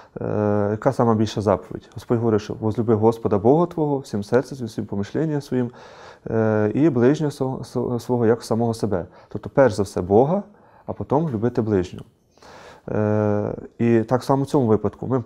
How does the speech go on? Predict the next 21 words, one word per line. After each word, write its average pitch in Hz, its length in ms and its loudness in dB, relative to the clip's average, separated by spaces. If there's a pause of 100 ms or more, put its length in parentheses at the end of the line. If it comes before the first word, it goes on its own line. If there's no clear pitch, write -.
перш 117 160 4
за 113 80 2
все, 113 160 -2
маємо 113 240 2
любити 113 300 2
Бога. 107 460 4 (640)
Якщо 127 280 2 (200)
ближній 123 420 4
нам 113 180 2
мішає, 120 540 4
тоді, 117 540 0 (400)
е, 107 920 0 (140)
ну, 117 420 -6 (240)
це - 140 -10
не 117 100 0
означає, 120 280 0
що - 140 -4
ми 127 80 4
його 113 180 4
там 110 160 2
ненавиділи. 107 540 4